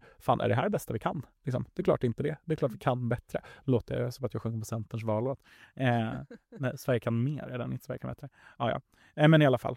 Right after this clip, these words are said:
Speaker 1: det bitska tonläget märker många av i sin vardag. Eh, och jag tror att det också ger, gör att man blir väldigt trött, kan man bli.
Speaker 2: Mm.
Speaker 1: Man kan bli väldigt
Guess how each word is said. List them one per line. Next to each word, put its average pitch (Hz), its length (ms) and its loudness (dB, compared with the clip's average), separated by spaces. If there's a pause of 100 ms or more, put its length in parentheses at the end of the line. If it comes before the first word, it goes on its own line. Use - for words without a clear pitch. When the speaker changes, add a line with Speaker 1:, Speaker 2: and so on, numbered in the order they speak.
(120)
Speaker 1:
det 143 200 2
bitska 143 300 2
tonläget 123 720 0
märker 120 260 0
många 117 280 4
av 120 80 0
i 117 40 -6
sin 117 140 -2
vardag. 117 300 0 (240)
Eh, 110 320 2
och 120 200 -2
jag 117 160 2
tror - 120 0
att 110 100 -2
det 113 120 2
också - 220 -4
ger, 113 380 0
gör 120 220 4
att 107 60 -2
man 117 120 2
blir 113 160 0
väldigt 113 600 -4 (280)
trött, - 520 -4 (140)
kan 180 100 2
man 170 80 0
bli. 165 160 2 (180)
Speaker 2:
Mm. 208 240 -4
Speaker 1:
Man 139 120 4
kan 120 100 -4
bli 117 80 4
väldigt 110 360 -4